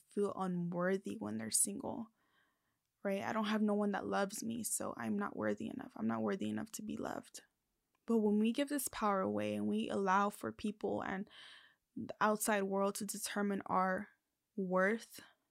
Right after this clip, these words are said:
through materialistic gain, through things that are outside of ourselves, that takes all of our power away. That takes all of our self-worth away.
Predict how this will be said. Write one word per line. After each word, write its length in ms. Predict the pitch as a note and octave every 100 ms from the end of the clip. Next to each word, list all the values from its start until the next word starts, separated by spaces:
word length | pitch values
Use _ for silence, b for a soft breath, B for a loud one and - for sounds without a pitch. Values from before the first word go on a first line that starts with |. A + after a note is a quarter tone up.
| _ _ _ _ _ _ _ -
through 140 | G3+
materialistic 1040 | F#3+ F#3+ F#3+ - G#3 G#3 G3+ F#3+ - - - -
gain, 420 | F#3+ F#3+ G#3 A3+ b b b b
through 220 | G#3+ G3
things 400 | F#3+ - G#3 G#3+
that 80 | G#3+
are 160 | F#3+ -
outside 380 | F#3 G3 - G3+
of 100 | G3+
ourselves, 720 | G3+ - A3 A#3+ B3+ - - _ _ _ _ _ _ _ _ _ _ _ _ _ _ -
that 200 | G3+ G#3
takes 400 | A#3 A3+ - - - _ _
all 220 | G3+ G3
of 100 | G3
our 100 | F3+
power 320 | - - - -
away. 320 | - - - _ _ _ _ _ _
That 100 | -
takes 220 | A3 A3 - -
all 220 | G3 G3+
of 100 | F#3
our 100 | F#3+
self-worth 600 | F#3+ - - - F#3 -
away. 380 | - - -